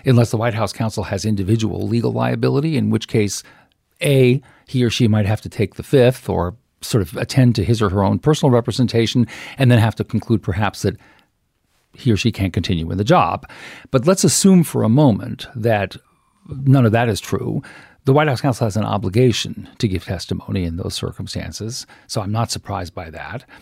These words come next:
Let's assume, too, for a moment,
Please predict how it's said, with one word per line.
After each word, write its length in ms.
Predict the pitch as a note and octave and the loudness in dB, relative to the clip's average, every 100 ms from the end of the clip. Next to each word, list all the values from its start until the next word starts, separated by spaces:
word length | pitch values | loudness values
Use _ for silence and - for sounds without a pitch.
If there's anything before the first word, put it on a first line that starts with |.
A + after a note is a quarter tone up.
| _ _ _ _ - | _ _ _ _ -4
Let's 240 | C3+ D3+ D3 | 0 2 2
assume, 340 | - D3+ A#2+ | 4 6 6
too, 580 | - G3+ A3 E2 A2+ A3 _ _ _ | 4 4 4 4 0 -4 _ _ _
for 180 | - | -4
a 60 | G2+ | 2
moment, 460 | C3 F#3+ G2 C3 | 4 4 2 -4